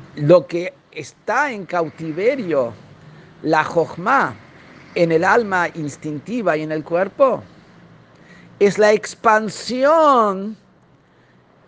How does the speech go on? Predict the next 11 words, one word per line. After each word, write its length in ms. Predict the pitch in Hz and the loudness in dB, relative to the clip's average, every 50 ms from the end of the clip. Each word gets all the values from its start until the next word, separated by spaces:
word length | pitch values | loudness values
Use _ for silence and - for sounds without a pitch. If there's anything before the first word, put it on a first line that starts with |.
| _ _ _ _ _ - - - _ _ | _ _ _ _ _ -20 -20 -20 _ _
el 160 | 185 185 180 | -4 -2 -2
impacto 1040 | 190 196 202 180 - - - 277 330 349 311 - - - _ _ 156 135 123 110 104 - _ _ _ _ _ _ _ _ _ _ _ _ _ _ _ _ _ _ | -2 -2 -4 -4 -6 -2 0 2 2 2 2 0 -8 -20 _ _ -2 -2 -2 -2 -6 -10 _ _ _ _ _ _ _ _ _ _ _ _ _ _ _ _ _ _
que 160 | - 175 170 | -2 -2 -2
tiene 800 | 123 - - 180 220 254 262 254 208 170 147 131 113 110 107 107 _ _ _ _ _ _ | -2 -4 -6 0 2 4 4 4 2 0 -6 -8 -10 -12 -14 -18 _ _ _ _ _ _
Jochma 960 | - - - - 185 160 123 - - 175 202 226 262 254 202 151 117 104 - _ _ _ _ _ _ _ | -20 -12 -2 -2 -2 -2 -2 -6 -12 -8 -4 -2 0 0 0 -2 -4 -8 -14 _ _ _ _ _ _ _
sobre 640 | - - - - 240 262 269 247 220 196 190 175 - - | -20 -20 -6 2 4 6 6 6 4 2 0 0 -2 0
el 200 | 170 170 151 139 | 0 0 0 0
resto 400 | 170 220 233 226 - _ 202 180 | 0 -2 -4 -4 -4 _ -4 -2
de 120 | 165 165 160 | 0 0 0
la 180 | 151 143 127 | 0 -2 -2
persona. 840 | - 147 139 131 - - - 233 311 294 196 156 143 139 147 170 | -4 -4 -4 -6 -10 -10 -4 -2 -2 -2 -2 -4 -8 -10 -10 -12